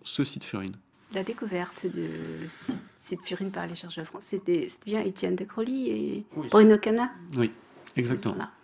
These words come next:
Speaker 2: Est-ce que c'est pas étonnant que cette découverte ne soit pas faite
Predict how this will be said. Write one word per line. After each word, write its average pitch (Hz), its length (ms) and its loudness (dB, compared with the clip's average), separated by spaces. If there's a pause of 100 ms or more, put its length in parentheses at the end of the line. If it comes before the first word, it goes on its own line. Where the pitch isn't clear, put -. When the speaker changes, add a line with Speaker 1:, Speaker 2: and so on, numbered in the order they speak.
(200)
Speaker 2:
Est-ce 214 220 2
que 311 80 4
c'est 240 140 4
pas 226 160 6
étonnant 233 600 6 (200)
que 220 100 2
cette 202 200 2
découverte 190 640 2
ne 175 120 6
soit 170 200 -2
pas 170 200 -4 (140)
faite 220 380 0